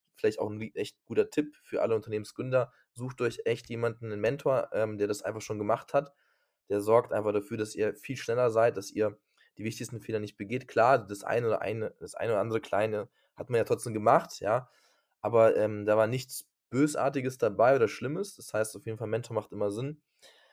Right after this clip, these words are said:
Vor allem lernt man aber auch eins irgendwie, oder zumindest war es bei mir so: ja, das Leben ist eine riesige grüne Wiese, voll von allem. Es gibt einfach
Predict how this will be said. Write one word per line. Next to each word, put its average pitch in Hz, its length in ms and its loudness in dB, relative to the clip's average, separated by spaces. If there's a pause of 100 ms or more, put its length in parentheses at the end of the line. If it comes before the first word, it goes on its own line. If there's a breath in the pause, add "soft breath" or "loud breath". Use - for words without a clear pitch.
(300 soft breath)
Vor 95 180 6
allem 151 320 6
lernt 135 280 0
man 131 100 0
aber 120 200 8
auch - 240 0
eins 147 600 0 (100)
irgendwie, 117 640 -4
oder 101 140 -6
zumindest 113 260 -8
war 107 80 4
es 101 80 -4
bei 110 80 -4
mir 131 200 -2
so: 180 320 -6 (680)
ja, 104 120 -4
das 113 180 -2
Leben 139 260 4
ist 127 220 -4
eine 113 360 2
riesige 160 420 2
grüne 135 320 -2
Wiese, 123 360 -2 (100)
voll 160 280 4
von 170 180 -4
allem. 104 260 2
Es - 140 -10
gibt - 240 -8
einfach 117 320 -2